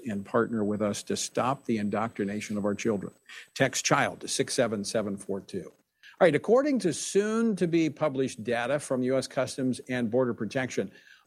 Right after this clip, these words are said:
more than one point seven million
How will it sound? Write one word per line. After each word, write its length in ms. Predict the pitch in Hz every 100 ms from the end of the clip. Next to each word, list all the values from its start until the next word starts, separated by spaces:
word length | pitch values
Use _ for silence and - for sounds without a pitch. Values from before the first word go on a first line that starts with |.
| -
more 200 | 160 196
than 200 | 175 156
one 220 | 180 214
point 280 | 208 190 151
seven 600 | - - 185 175 123 - _ _ _ 120
million 480 | 135 196 156 92